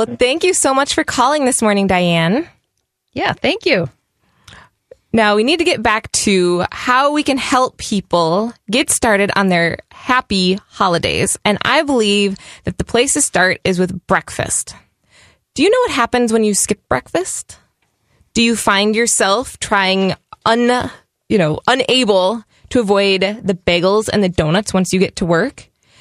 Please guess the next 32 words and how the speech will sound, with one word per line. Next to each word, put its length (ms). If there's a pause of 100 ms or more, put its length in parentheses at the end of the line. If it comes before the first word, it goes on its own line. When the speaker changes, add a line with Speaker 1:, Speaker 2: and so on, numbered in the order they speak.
(200)
Speaker 1:
Maybe 220
you'll 260
say, 520
"Oh, 220
I'll 220
only 180
have 180
that 140
donut 280
today." 580 (520)
But 360 (260)
pretty 300
soon, 340
later 220
that 140
afternoon, 560
you're 120
still 540
snooping 480
around 260
looking 300
for 180
more 400 (440)
glazed 360
donuts, 760
or 480
maybe 280
the 100
following 600
day, 260
you're 180
still 560